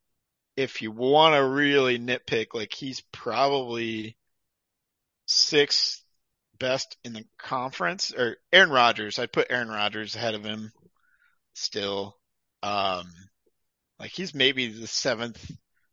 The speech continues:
Lamar Jackson too. Like, he, he's eight. Like, I keep going down the list. Like, he's number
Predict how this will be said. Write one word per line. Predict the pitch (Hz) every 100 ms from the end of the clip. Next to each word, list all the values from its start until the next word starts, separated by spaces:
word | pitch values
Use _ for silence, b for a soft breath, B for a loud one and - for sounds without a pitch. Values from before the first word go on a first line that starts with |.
| _
Lamar | 117 120 120
Jackson | 113 110 107 120 110
too. | 127 117
Like, | 117 -
he, | 180 _
he's | 143 160 -
eight. | 131 110 - _ -
Like, | 104
I | 131
keep | - 214 180
going | 175
down | 147 139 113
the |
list. | 117 110 101 -
Like, | 107
he's | - 143 139
number | 135 123